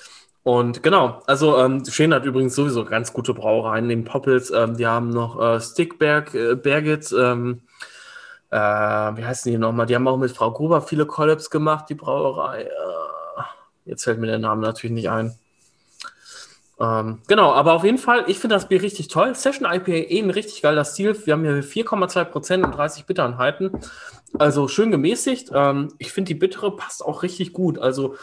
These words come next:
es dürfte nicht viel bitterer sein, aber auch nicht weniger.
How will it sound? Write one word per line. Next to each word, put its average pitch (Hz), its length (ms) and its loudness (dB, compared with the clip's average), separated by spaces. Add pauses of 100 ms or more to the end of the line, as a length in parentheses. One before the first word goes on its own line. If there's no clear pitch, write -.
(140)
es - 140 -16
dürfte 170 320 2
nicht 170 220 -2
viel 170 400 -2
bitterer 226 400 -6
sein, 214 200 -2
aber 160 160 -2
auch 156 60 2
nicht 156 180 -4
weniger. 117 480 -2